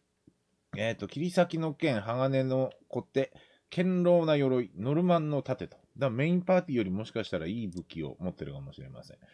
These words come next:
えー、モーニングスター、鉄の盾、ひ-、光る鎖片びら。えー、そして、えーと、ビショップが、えー、フォーチャードという槍を二本。槍だっけ？メイスだっ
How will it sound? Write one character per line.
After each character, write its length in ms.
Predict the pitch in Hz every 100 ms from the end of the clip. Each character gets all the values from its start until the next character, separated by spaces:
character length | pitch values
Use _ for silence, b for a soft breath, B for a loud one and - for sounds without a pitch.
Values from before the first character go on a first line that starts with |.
| B B B -
え 580 | 92 80 76 73 69 69
ー、 20 |
モ 200 | 98 143
ー 40 |
ニ 140 | 156 156
ン 80 | 147
グ 140 | 139
ス 80 | -
タ 160 | 110
ー、 60 | 95
鉄 220 | 95 -
の 140 | 117 113
盾、 280 | 107 -
ひ-、 120 | 85 _ _ _ _ _ _ _ _ _
光 400 | - - 165 101
る 40 |
鎖 320 | - - 87 90
片 300 | - - 76
び 100 | 67
ら。 100 | - B B B B -
え 1300 | 95 90 82 78 73 71 - 139 - - 113 117 123
ー、 20 |
そ 100 | 117
し 120 | -
て、 260 | 143 139 85
え 280 | 92 87 -
ー 40 |
と、 340 | 85 73 69 69
ビ 100 | 123
シ 100 | 127
ョ 40 | 139
ッ 40 | - -
プ 100 | 87
が、 280 | 92 90 73
え 220 | 80 73
ー、 60 | -
フ 200 | 202 214
ォ 40 |
ー 60 | 190
チ 120 | 202
ャ 140 | 170
ー 40 | 135
ド 120 | 98
と 160 | 90 82
い 280 | 78 76 64
う 20 | 76
槍 500 | 104 127 127 156 160
を 140 | 147
二 160 | 135 135
本。 240 | 110 76 _
槍 240 | 92 131 165
だ 80 | 196
っ 80 | -
け？ 140 | 90
メ 140 | 87 120
イ 40 |
ス 160 | -
だ 100 |
っ 20 | 65